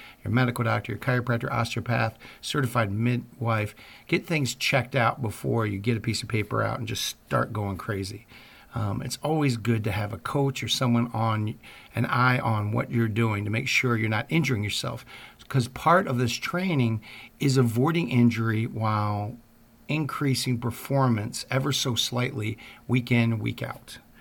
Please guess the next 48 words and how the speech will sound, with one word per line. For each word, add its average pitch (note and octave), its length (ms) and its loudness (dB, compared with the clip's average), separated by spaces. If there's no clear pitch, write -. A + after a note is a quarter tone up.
That D#3 200 0
is C3+ 120 -2
the A#2 100 -6
goal, G#2+ 400 -2
is G#2 220 -6
that A#2+ 240 -6
constant - 480 -4
move G#2+ 240 -2
upward. C#3 440 -6
But - 220 -2
that B2+ 340 2
slope, - 640 2
that B2+ 340 0
angle D#3+ 520 4
is A#2+ 180 0
not C3 180 4
a B2 60 0
straight - 400 0
line. C3+ 400 0
What C3+ 140 2
the C#3 80 4
Russians C3+ 400 6
found A#2 300 2
out E2+ 240 2
in A2 100 -2
the G#2 60 -2
fifties A#2+ 480 -2
and G2 80 -6
sixties A#2 400 -4
and G2+ 100 -2
seventies, A2 500 0
and C3 120 4
I'm B2+ 80 6
sure D3 220 2
they B2+ 120 4
experimented A2+ 800 2
on G#2+ 200 0
a G2+ 100 -2
lot A#2 320 2
of A2+ 80 -2
people A#2 500 0
under C3 220 4
threat A#2 420 2
of G2+ 120 -4
going A2 240 0
to A2+ 100 -2
the G2 80 -2
gulag, A2 640 2